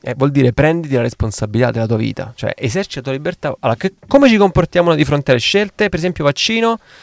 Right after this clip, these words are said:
Allora, tutti quanti dicono che il vaccino così bisogna farlo, eh. Draghi ha fatto un discorso vergognoso che rimarrà alla storia, che, che praticamente chi non si fa il vaccino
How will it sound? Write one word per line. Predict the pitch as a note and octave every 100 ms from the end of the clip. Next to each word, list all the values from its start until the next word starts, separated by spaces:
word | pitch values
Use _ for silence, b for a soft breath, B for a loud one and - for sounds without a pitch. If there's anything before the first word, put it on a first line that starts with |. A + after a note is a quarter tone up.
| B B
Allora, | D#3+ E3 A2+ G#2+ b b b
tutti | - B3+ A3
quanti | A3+ G#3+ G3+
dicono | G#3 G3+ G3+
che | G3+
il | G3
vaccino | G#3 - A3+ G#3+ G#3 G3+ G3+ G3 G3
così | G#3 G3+ G#3+ G#3 G3
bisogna | F#3+ G#3+ A3
farlo, | G#3+ A3 G3 G3 G3+ G3+
eh. | A3 E3 b b b
Draghi | A2 D3 F#3
ha | B2
fatto | - B2 -
un | B2
discorso | A#2+ A#2 - D#3 - B2+ -
vergognoso | - G#2 G#2 D#3 F3 D#3+ B2+ A2+ D#3 D3 C3+ C#3+ D#3 A#2 - A2
che | G#2+
rimarrà | A2+ A#2 A#2 C3+
alla | B2+ A2
storia, | - - C3 A2 G#2+
che, | G2+ G#2+
che | - A#2+ -
praticamente | B2 D3 A#2
chi | G#2+
non | A#2
si | A2+ A2
fa | B2+
il | A#2
vaccino | A2+ - - C#3 A#2